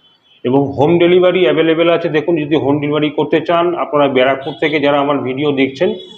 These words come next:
যদি আপনারা হোম ডেলিভারি করতে চান, তবে অবশ্যই এই নম্বরে যোগাযোগ করবেন। দরকার পড়লে ভিডিওটাকে একটু পজ করে দেখে নেবেন। যারা ব্যারাকপুর থেকে আমার ভিডিও দেখছেন, তারা যদি হোম ডেলিভারি চান,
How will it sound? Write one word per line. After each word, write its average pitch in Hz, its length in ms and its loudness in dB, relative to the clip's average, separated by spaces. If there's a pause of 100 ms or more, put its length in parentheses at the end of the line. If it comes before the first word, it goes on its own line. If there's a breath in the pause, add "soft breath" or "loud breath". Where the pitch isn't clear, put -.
(160)
যদি 143 220 4
আপনারা 165 300 0
হোম 139 300 -4
ডেলিভারি 143 280 0
করতে 147 280 -4
চান, 143 160 0
তবে 139 260 0
অবশ্যই 147 500 2
এই 143 180 0
নম্বরে 139 320 0
যোগাযোগ 104 420 -6
করবেন। 95 320 -14 (2250)
দরকার 131 240 0
পড়লে 165 320 2
ভিডিওটাকে 151 420 2
একটু 170 220 2 (140)
পজ 180 220 2
করে 160 160 -4
দেখে 131 240 -6
নেবেন। 101 580 -12
যারা 151 240 2
ব্যারাকপুর 151 480 -2
থেকে 180 400 0
আমার 160 200 -2
ভিডিও 147 360 0
দেখছেন, 165 420 0
তারা 151 220 0
যদি 147 240 -4
হোম 143 200 -2
ডেলিভারি 151 400 -2
চান, 170 300 -2